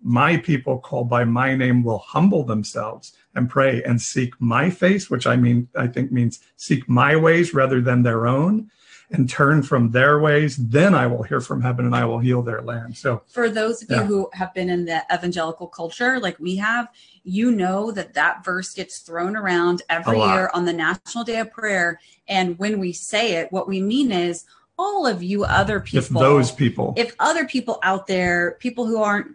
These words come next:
Speaker 2: Christian or people who are in a different stream of Christendom, if all, if everybody else would turn from their wicked ways, then God would heal our land. But actually what that verse says is us,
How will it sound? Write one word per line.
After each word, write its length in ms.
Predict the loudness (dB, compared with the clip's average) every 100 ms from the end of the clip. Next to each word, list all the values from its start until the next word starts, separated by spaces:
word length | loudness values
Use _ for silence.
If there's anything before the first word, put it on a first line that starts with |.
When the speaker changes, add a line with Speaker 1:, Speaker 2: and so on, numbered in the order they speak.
| _
Speaker 2:
Christian 580 | -8 -8 -6 -4 -2 -4
or 60 |
people 260 | -6 -10 -6
who 60 | -4
are 80 |
in 80 | -2
a 60 | -4
different 320 | -6 -6 -8
stream 280 | -6 -4 -4
of 120 | -4
Christendom, 720 | -6 -6 -4 -2 0 0 -4 _ _ _ -14
if 100 | -14 -10
all, 200 | -8 -4
if 140 | -6 -6 -2
everybody 500 | 0 0 0 0 2
else 320 | 2 2 -2
would 120 | -10
turn 180 | -8 -8
from 240 | -6 -8
their 220 | 0 0 0
wicked 300 | -2 -6 -6
ways, 320 | -4 -4 -6
then 240 | -2 -2
God 240 | 0 -2 -2
would 160 | -8
heal 220 | -8 -8 -6
our 200 | -8 -8
land. 380 | -4 -2 -2
But 160 | -4 -10
actually 640 | -8 -8 -8 -8 -6 -8 _ _ -6
what 200 | -4 0
that 220 | 0 0
verse 240 | -6 -6
says 500 | -6 -2 0 -2 -6 -6
is 300 | -6 -6 -12 _ -6
us, 380 | -2 -2 -2